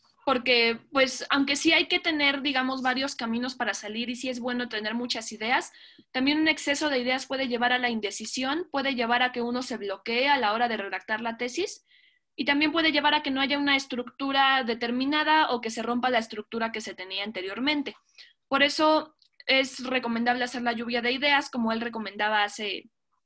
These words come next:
pues, en, en ca-, en páginas pasadas. También la falta de relación entre esfuerzo-resultado, que esto básicamente lo que significa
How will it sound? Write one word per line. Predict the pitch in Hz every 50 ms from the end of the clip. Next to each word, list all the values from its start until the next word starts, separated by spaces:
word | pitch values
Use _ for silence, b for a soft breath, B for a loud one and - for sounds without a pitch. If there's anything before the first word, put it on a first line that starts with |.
| _ -
pues, | 214 220 220 226
en, | 208 214 208 - -
en | 220 226
ca-, | 226 220 -
en | - 226 220 220 220 220 220 220 220
páginas | 240 240 240 262 247 226 214 -
pasadas. | - 208 214 - 190 - - - - - _ _ _ _ _ B B B B B B B B B B B B B
También | - 247 277 302 339 359
la | 359
falta | 359 349 330 - 339 339
de | 320
relación | 285 247 220 208 226 - 254 262 277
entre | 294 294 269 254 220
esfuerzo-resultado, | 208 214 - - 254 269 262 262 294 285 262 247 240 - 208 208 - 226 233 233 302 392 - - _ _ _ _ _ _ _ _ _ _ _ _ _ _ _ _ _ _ _ -
que | 311
esto | 311 311 311 370
básicamente | 359 349 339 - 359 - 277 240 240 254 262 311
lo | 311 294
que | 294 233
significa | 226 - 226 214 208 208 220 226 254 240 240 - 254 247